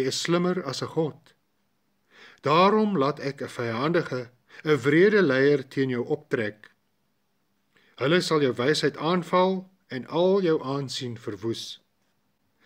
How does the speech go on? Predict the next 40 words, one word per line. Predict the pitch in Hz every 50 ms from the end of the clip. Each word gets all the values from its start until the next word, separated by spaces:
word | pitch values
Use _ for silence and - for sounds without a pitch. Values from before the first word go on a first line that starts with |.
| _ - - - -
Hulle | 135 151 185 208 202
sal | 196 214 190 156
jou | 147 147 151 151
in | 143
die | 131 127 - -
graf | - 151 156 147 147 - -
laat | 117 110 110 104 -
beland. | - 104 107 113 113 113 107 98 _ _ _ _ _ _ _ _ _ _ _ _ _ _ _ - - - - - - - -
Jy | 123 139 165 175
sal | 175 - 190 185 185 180
gewelddadig | - - 135 - 135 151 160 139 - 131 139 151 170 190 175 - -
doodgaan | - 127 151 165 165 - - - 123 101 98 95 110
in | 123 113
die | 110 107
hart | 90 101 120 139 139 - -
van | - 123 110
die | 104
see. | - - - 131 123 117 110 101 - _ _ _ _ _ _ _ _ _ _ _ _ _ _ - - - - _
Sal | - - - 180 185 160
jy | 139 151 180 214 220 226 208
by | 143 151 147
die | 131 - 127 139 147
wat | 165 160 151
jou | - 123 123 120
doodmaak | 117 - 110 131 135 135 135 131 123 123 117 117 - - - _ -
nog | 107 120 143 139 143 -
spog? | - - - - - 139 147 180 185 - - - - _ _ _ _ _ _ _ _ _ _ -
'Ek | 131 135 135 135 - _ - -
is | - 117 113 -
'n | 113
god.' | - - 131 143 156 156 - _ _ _ _ _ _ _ _ _ _ _ _ _ _ _ _ _ _ _ _ - - - - _ -
Voor | - 202 226 226 226
hulle | 202 160 156 160 160 165 175 180 160
sal | - - 143 127 120
jy | 127 143 156
nie | 175 185 180
'n | 151 - -
god | 151 151 147 -
wees | 117 120 117 104 - -
nie, | 110 104 98